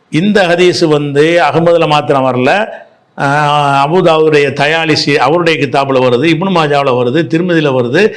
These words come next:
பஸார்ல வருது, தப்ரானியுடைய துஆங்கிற கி-, மோஜமுல் கபீர் இல்ல, துஆன்னு ஒரு புஸ்தகம் எழுதியிருக்கிறாரு, அதுல வருகிறது. இப்னு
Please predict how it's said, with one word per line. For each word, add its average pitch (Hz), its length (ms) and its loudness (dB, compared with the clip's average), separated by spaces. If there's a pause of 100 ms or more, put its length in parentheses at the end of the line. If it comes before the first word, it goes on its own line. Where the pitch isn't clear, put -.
(320)
பஸார்ல 151 580 0
வருது, 123 380 0
தப்ரானியுடைய 147 1000 -2
துஆங்கிற 180 580 2
கி-, 156 200 -10 (680)
மோஜமுல் 185 320 0
கபீர் 160 320 2
இல்ல, 117 340 -2
துஆன்னு 190 300 0
ஒரு 165 140 0
புஸ்தகம் 139 320 -4
எழுதியிருக்கிறாரு, 120 440 -4 (300)
அதுல 165 320 2
வருகிறது. 147 760 0 (220)
இப்னு 190 280 2